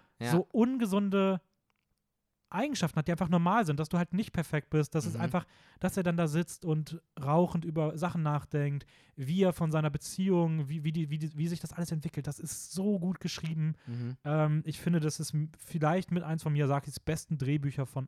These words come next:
Speaker 2: all seinen Filmen.
Speaker 1: Mhm.
Speaker 2: Äh, es wäre ein absolut geisteskrank starkes Karriereende meiner Meinung nach gewesen. Äh, ich finde auch, es so mutig,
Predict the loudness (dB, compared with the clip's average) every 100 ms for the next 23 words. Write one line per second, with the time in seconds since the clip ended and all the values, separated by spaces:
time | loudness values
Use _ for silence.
0 | -6 -2 0 0 0 0 0 0 -4 -8
1 | -6 -6 -8 _ 0 0 2 2 2 -4
2 | -8 -4 -4 -6 _ -2 -2 -4 -8 -4
3 | -4 -2 -4 -4 -4 -2 0 -2 -4 -4
4 | -4 -4 -4 -4 -2 0 0 -2 -6 _
5 | _ _ _ 0 0 2 2 2 0 -2
6 | _ _ _ _ _ _ _ -4 4 6
7 | 6 4 0 2 0 0 -10